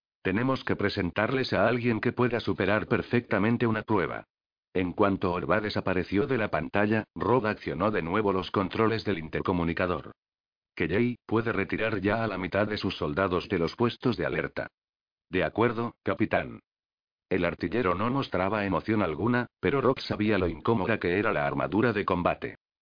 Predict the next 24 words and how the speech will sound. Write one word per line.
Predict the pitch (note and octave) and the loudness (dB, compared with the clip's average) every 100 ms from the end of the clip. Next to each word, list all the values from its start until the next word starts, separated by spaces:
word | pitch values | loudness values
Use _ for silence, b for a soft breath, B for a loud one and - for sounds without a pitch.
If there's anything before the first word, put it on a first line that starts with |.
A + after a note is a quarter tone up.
| _ _ - | _ _ 0
Todos | C3+ C3+ G#2+ | 2 2 0
los | G2 - | 0 -2
soldados | D#2 D2 F#2+ F2 A#2 | -2 0 2 0 2
y | G2+ | 2
oficiales | F#2+ D#2 G2+ G2 F2+ | 0 0 2 2 2
de | G2+ | 2
la | F2 | 2
MacArthur | D2+ D2+ D#2 D2+ A#2 | 2 0 -2 2 2
la | A2 F#2 | 2 2
llevaban | E2+ G2 A#2 A#2 | 2 2 0 -2
puesta | - A#2+ A2 B2 G#2 | 0 0 2 0 0
en | F#2 | 0
situación | G#2 F#2 D#2+ D2+ B2 B2 | -4 0 0 2 0 2
de | G#2 | 0
alerta | F2+ G#2+ - A2+ | 0 0 2 2
en | G2 | 0
la | F2 | -2
cubierta | E2 D#2 G#2+ A2 A#2 | -2 -2 -2 -2 -2
hangar. | F#2+ F2+ F#2+ - - _ _ _ - | 0 -2 -4 -6 -20 _ _ _ -8
Luego, | E2 F#2+ F#2+ G2 - | -2 0 0 -4 -4
Blaine | G2 A#2 C3 G#2+ | 0 2 2 0
llamó | F2 E2+ A#2+ | 0 2 2
a | B2 | 2
Sinclair. | A2+ F2 E2+ D2+ A#1+ | -2 -4 -2 -4 -4